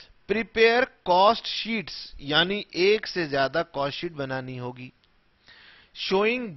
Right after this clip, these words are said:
both production and setting up cost। बताओ प्रोडक्शन करने में क्या कॉस्ट आएगी, सेटिंग अप में क्या कॉस्ट आएगी, टोटल क्या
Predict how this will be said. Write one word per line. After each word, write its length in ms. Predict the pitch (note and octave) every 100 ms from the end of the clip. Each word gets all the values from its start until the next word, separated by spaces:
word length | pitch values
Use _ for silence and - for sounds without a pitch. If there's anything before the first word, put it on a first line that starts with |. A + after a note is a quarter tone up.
| B2+
both 440 | F#3+ G#3 - - _ _ _ _ _ _
production 640 | D#3+ E3+ F#3 - - A#3+ C4 - _ _ _ _ _
and 360 | F3 G#3+ B3+ B3 G#3
setting 420 | F3 D#3+ E3 E3
up 160 | E3 -
cost। 340 | E3 E3+ - - B2
बताओ 320 | D3 - F#3 G3
प्रोडक्शन 480 | D#3 C#3+ - D#3+ D#3
करने 300 | D#3+ D3+ E3
में 140 | E3
क्या 200 | D#3+ D#3+ D#3
कॉस्ट 280 | D#3 D3+ -
आएगी, 340 | D3+ D3 D3+ D#3 _ _ _ _ -
सेटिंग 540 | - - C#3+ C#3 C#3
अप 180 | D3 -
में 100 | D#3+
क्या 220 | - D#3 D#3
कॉस्ट 260 | D#3 D#3 -
आएगी, 360 | D3+ D3+ D#3 D#3 _ _ _ _ _ _ - - _ _ _ _
टोटल 460 | G#3 A3 A3 B3+ C4
क्या 240 | - E3